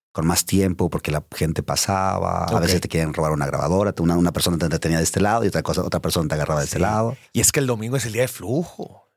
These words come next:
Speaker 1: Exactamente. Nosotros descansamos los viernes.
Speaker 2: Ya.
Speaker 1: O sea,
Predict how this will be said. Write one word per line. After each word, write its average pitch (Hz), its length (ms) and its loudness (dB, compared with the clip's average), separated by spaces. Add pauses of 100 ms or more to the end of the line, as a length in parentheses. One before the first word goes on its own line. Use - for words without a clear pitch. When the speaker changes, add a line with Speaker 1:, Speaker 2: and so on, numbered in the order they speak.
Speaker 1:
Exactamente. 98 640 0
Nosotros 113 200 2
descansamos 104 500 2
los 80 120 2
viernes. 90 500 0 (140)
Speaker 2:
Ya. 87 240 -18
Speaker 1:
O 85 80 -4
sea, 76 180 2